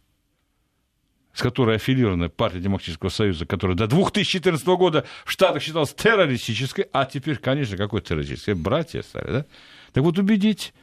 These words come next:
их, чтобы они вывели свои войска из городов на юго-востоке, где идут ожесточенные бои. Ушли снова в горы.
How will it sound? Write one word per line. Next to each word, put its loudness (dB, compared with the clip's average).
их, 4
чтобы 2
они 6
вывели 2
свои 0
войска 2
из 4
городов 0
на 0
юго-востоке, -4
где 2
идут -4
ожесточенные -2
бои. -2
Ушли 0
снова 2
в -2
горы. -6